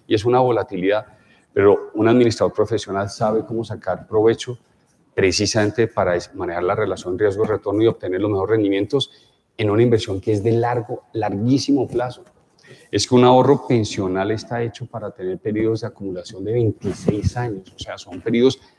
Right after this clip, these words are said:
de muy, muy largo plazo y por lo tanto van a haber oscilaciones como las están habiendo en este momento y estamos mirando. No hay país del mundo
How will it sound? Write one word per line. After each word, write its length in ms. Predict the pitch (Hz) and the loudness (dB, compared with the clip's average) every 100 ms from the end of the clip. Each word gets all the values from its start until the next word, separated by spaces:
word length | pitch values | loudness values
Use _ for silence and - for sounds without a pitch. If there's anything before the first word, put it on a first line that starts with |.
| _ - | _ 4
de 160 | 139 | 6
muy, 360 | 135 139 151 151 | 8 8 8 8
muy 260 | 143 143 139 | 6 6 6
largo 360 | 139 131 - | 4 0 -2
plazo 440 | 139 139 135 131 123 - - - | 0 0 0 -2 -6 -12 -14 -8
y 100 | - | -2
por 120 | 101 | -2
lo 60 | |
tanto 320 | - 95 120 113 | 0 -2 2 2
van 200 | 107 117 | 4 2
a 60 | |
haber 240 | 113 107 - | 0 0 -2
oscilaciones 600 | 120 131 101 87 139 170 | -4 -4 -4 -4 -6 -6
como 240 | - 92 87 | -8 -6 -4
las 140 | 85 | -6
están 280 | - 85 90 | -10 -8 -8
habiendo 380 | 98 104 95 101 | -6 -6 -6 -10
en 60 | |
este 180 | 101 - | -10 -10
momento 380 | 101 85 92 - | -12 -12 -16 -16
y 40 | |
estamos 320 | - - 87 104 | -14 -12 -8 -6
mirando. 440 | 85 80 90 123 _ _ _ - | -6 -8 -8 -10 _ _ _ -8
No 60 | 95 | -4
hay 100 | 98 | 0
país 280 | 110 113 110 | 4 4 6
del 180 | 127 | 8
mundo 420 | 127 139 143 113 | 10 10 8 4